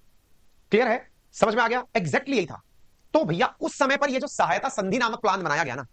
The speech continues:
इसके तहत राजाओं को अंग्रेजों ने पंगु बना दिया, और पंगु ऐसा बनाया कि राजा से कहा, "तुम तो राजा रहो और हमें पैसे देते रहो।" भाई साहब मुट्ठी भर सैनिकों से, पच्चीस हजार सैनिकों से ना जाने कितने राजाओं को,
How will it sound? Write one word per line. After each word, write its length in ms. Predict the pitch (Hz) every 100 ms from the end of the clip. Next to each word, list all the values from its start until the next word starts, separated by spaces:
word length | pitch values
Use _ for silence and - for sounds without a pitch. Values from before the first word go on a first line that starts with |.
| _ _ - -
इसके 220 | 214 330
तहत 240 | 240 214
राजाओं 380 | 190 180 202 240
को 100 | 214
अंग्रेजों 440 | 240 180 180 180
ने 80 | 180 -
पंगु 220 | 202 220 247
बना 160 | 165
दिया, 200 | 151 214 - - - -
और 60 |
पंगु 300 | 254 247 277
ऐसा 140 | 277 269
बनाया 180 | 247 277
कि 60 |
राजा 180 | 247 233
से 80 | 277
कहा, 120 | 311
"तुम 120 | 262 254
तो 80 |
राजा 200 | 277 220
रहो 260 | 247 196 175 - _ _ _ _
और 160 | - 302
हमें 200 | 190 294
पैसे 180 | 277 277
देते 200 | 220 135
रहो।" 160 | 110 113 _ _ - - _ -
भाई 120 | 170
साहब 240 | 196 220 165
मुट्ठी 340 | 202 - 302
भर 140 | 247
सैनिकों 360 | 262 202 196 196
से, 160 | 98 - - - -
पच्चीस 240 | 226 -
हजार 220 | 208 147 180
सैनिकों 260 | 160 160
से 80 | 165
ना 160 | 143 185
जाने 160 | 185
कितने 340 | 208 - 277 302
राजाओं 420 | 143 156 208 285
को, 180 | 160